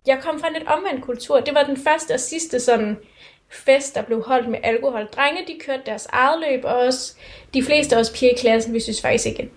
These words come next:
de var så nice. Øhm, og jeg kan huske, at jeg gjorde faktisk meget ud af, jeg har også i ottende klasse holdt et oplæg i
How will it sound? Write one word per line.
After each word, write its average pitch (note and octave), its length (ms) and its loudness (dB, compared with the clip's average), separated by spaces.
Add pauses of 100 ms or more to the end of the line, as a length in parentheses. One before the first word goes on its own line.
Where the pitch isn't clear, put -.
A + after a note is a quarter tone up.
(140)
de B3+ 120 -2
var A3 140 0
så A#3+ 160 4 (240)
nice. - 300 0 (560)
Øhm, A#3 520 4 (500)
og B3 120 2
jeg B3+ 120 4
kan C#4+ 160 0
huske, C#4+ 220 -6
at A#3 80 0
jeg B3+ 120 2
gjorde C4 160 2
faktisk B3+ 260 0
meget B3+ 280 0
ud E4 140 -2
af, A#3+ 360 0 (460)
jeg A3+ 120 0
har A3+ 100 2
også A#3 320 4 (100)
i B3 180 0
ottende B3+ 300 4
klasse - 520 0
holdt A#3+ 420 0
et B3 180 0
oplæg A#3+ 360 0 (100)
i - 80 -6